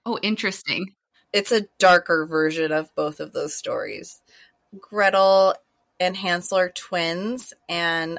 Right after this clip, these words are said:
Speaker 2: um, they're, like, the heirs to their kingdom. And then my other project, um, I'm, it's called Blood Queen. So we talked about, like, what inspires you. So I'm a history buff, and the main character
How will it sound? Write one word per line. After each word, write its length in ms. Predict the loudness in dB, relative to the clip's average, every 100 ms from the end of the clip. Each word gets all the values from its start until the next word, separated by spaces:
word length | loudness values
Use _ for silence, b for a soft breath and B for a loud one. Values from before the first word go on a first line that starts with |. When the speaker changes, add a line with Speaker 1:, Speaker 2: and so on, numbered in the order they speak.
| -6
Speaker 2:
um, 540 | -2 -2 -2 -6 -14 -4
they're, 420 | 2 4 4 2
like, 240 | -2 -4 -4
the 140 | -8
heirs 460 | -4 0 0 -2 -4
to 140 | -4
their 180 | -4 -4
kingdom. 600 | -6 -14 -6 -4 -4 -8 B B B B B _
And 160 | 0 2
then 140 | 4
my 140 | 4 4
other 240 | 4 2
project, 560 | 4 4 6 2 0 -6 -2
um, 300 | 2 2 0
I'm, 220 | -4 -4 _
it's 180 | -4 -2
called 340 | 4 2 2
Blood 280 | 0 0 -2
Queen. 400 | -8 -4 -4 -6 _ B B B B B _ -6
So 240 | 2 2
we 120 | 0
talked 300 | 0 2 2
about, 200 | 4 4 6
like, 280 | 2 0 _ _ 4
what 220 | 4 4
inspires 720 | -2 -2 0 0 0 -2 -6
you. 200 | -6 -4
So 240 | 0 0 2
I'm 200 | 2 2
a 60 | 0
history 380 | -4 -4 -4
buff, 440 | -2 0 0 -4 -18 _
and 460 | -2 0 0 -2 -8 _
the 100 | -2
main 320 | 2 0 -2
character 800 | -4 0 0 0 _ 0 0 -2